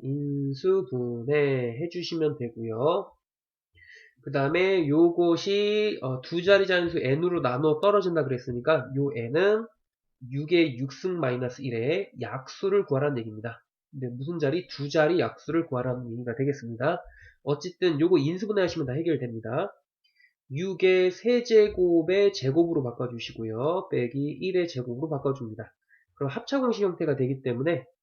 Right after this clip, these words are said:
육의 세제곱 더하기 일과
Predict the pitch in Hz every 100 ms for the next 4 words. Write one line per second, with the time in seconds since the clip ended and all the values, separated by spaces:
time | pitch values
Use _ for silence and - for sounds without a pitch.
0 | _ _ _ 131 151 170 160 175 160 156
1 | 156 190 202 208 - 131 135 131 131 131
2 | - 160 135 117 110 151 202